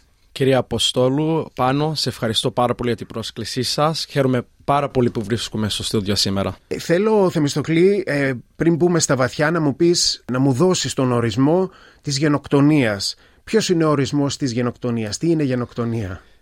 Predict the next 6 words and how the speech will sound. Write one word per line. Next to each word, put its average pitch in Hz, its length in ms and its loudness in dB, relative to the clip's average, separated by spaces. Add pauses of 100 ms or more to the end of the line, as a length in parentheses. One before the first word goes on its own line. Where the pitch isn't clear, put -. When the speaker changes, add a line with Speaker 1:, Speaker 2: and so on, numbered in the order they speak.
(200)
Speaker 1:
Η - 80 -2
γενοκτονία 190 680 4
είναι 214 160 4
όταν 196 300 4
ο 156 200 4
δράστης 151 1120 0